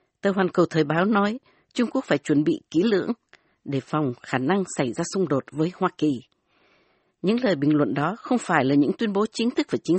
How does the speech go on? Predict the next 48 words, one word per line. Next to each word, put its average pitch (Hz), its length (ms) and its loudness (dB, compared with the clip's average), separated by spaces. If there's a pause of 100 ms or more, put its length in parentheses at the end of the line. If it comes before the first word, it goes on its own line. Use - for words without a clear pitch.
sách 262 160 -6
của 135 80 -2
Trung 170 280 0
Quốc, 226 200 -2 (640)
tuy 226 80 -4
nhiên 233 220 0
đôi 226 140 2 (160)
khi 226 140 0
được 156 180 -2
coi 202 180 0
là 180 100 -2
phản 127 300 -4
ánh 165 200 -4 (100)
tư 208 160 2
duy 190 300 -6 (220)
của - 140 0
chính 165 160 2
quyền 139 360 -2
ở 143 140 -4
Bắc - 180 -4 (100)
Kinh. 175 180 0 (1000)
Hoa 196 280 -4
Kỳ 151 280 0 (100)
vẫn 175 160 2
thường 151 240 0
kêu 208 180 0
gọi 165 180 0
tất - 360 -6
cả 165 120 -2 (260)
các - 140 -4
bên 196 280 -2
tranh 208 220 -4
giành 160 280 -2
chủ 139 120 -2 (120)
quyền 135 220 2
Biển 123 220 -2
Đông 185 180 2 (460)
hãy 165 140 -2
ngưng 214 300 0 (100)
các 220 120 -6
hoạt 147 120 0
động 143 200 -2
lấp 220 180 -6
đất - 220 -6 (160)
xây 208 400 -4
dựng 165 360 -2
ở 139 140 -4
Trường 143 220 -2